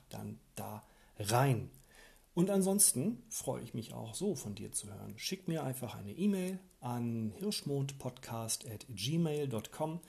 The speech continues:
mit, äh, Wünschen, Fragen, Themenvorschlägen, allem, was dir gerade irgendwie auf den Nägeln brennt. Oder schreib mir, ja, wie es viele andere auch tun, gerne über Instagram.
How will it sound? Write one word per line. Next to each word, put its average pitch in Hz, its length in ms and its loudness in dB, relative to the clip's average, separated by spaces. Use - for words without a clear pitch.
mit, 113 380 -2
äh, 95 320 -10
Wünschen, 202 340 0
Fragen, 117 760 -6
Themenvorschlägen, 127 1000 -6
allem, 139 360 -2
was 123 220 0
dir 123 180 -4
gerade 110 240 -8
irgendwie 107 220 -8
auf 85 100 -12
den 101 220 -8
Nägeln 117 320 0
brennt. 104 320 -6
Oder 185 180 6
schreib 131 360 0
mir, 131 340 2
ja, 113 240 -4
wie 117 60 0
es - 100 8
viele 160 260 2
andere 120 240 0
auch 110 200 -6
tun, 110 280 -2
gerne 127 280 4
über 110 300 -2
Instagram. 107 680 0